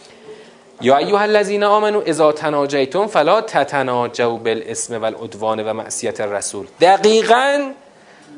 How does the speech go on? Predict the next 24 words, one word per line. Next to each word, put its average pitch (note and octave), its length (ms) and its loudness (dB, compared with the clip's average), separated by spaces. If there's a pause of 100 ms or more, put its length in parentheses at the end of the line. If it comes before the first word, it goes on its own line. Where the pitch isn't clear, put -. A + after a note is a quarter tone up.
(140)
امر A#3+ 320 4
اول D3 640 4 (160)
همون D4+ 480 2
امری C4 380 2
است C#4 140 -2
که C#4+ 320 2
تو A3+ 80 2
آیهٔ F3+ 320 4
قبل G3 300 4
دیدیم A3 280 -4
که A#3+ 100 2
نهی G#3 360 2
شده D3+ 300 0
بودن C3 540 2 (2250)
که D3+ 140 0
نرید G#3+ 640 2
بر G3 200 4
اساس F#3+ 600 2 (720)
گناهکاری، F3+ 1080 2 (340)
دشمنی F3+ 720 2 (360)
و D#3+ 100 4
سرپیچی F#3+ 540 2
از G3 220 4
رسول F3+ 520 2